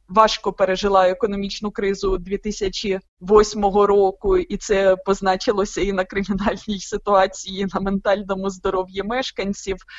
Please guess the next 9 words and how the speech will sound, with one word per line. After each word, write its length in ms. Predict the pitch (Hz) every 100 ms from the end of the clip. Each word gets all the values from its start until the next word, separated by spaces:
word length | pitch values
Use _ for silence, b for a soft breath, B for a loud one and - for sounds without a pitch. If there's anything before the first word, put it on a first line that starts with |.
| B B B B B _
Мені 320 | 214 226 262
здається, 560 | 262 226 226 240 - 220
такий 300 | 214 233 226
образ 380 | 214 214 208
от 140 | 202 -
ірландців, 640 | 202 202 202 202 - 196 190
як 280 | 190 190
людей, 360 | 208 190 202 196
які... 480 | 185 196 - 196 196